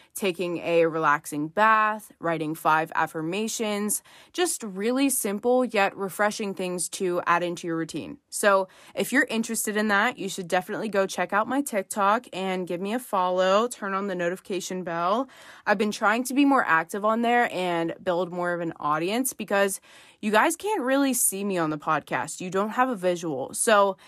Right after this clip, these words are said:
if long form content isn't really your thing and you don't have the time to sit and listen to a forty minute podcast and you like watching shorter videos with a visual, then definitely go check me out on there.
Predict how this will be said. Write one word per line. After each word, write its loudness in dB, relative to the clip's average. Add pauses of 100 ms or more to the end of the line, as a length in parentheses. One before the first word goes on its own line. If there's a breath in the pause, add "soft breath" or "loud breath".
(320 loud breath)
if -4
long 4
form 4
content 0
isn't -4
really -2
your -2
thing -4
and -4
you -6
don't -4
have 0
the -6
time -2
to -2
sit -2
and -4
listen -4
to -4
a 0
forty -2
minute -2
podcast 0 (260 loud breath)
and -4
you 0
like 2
watching 2
shorter -4
videos -2
with -8
a -6
visual, 0
then 0 (280 soft breath)
definitely -4
go 2
check -4
me -4
out -2
on 0
there. 0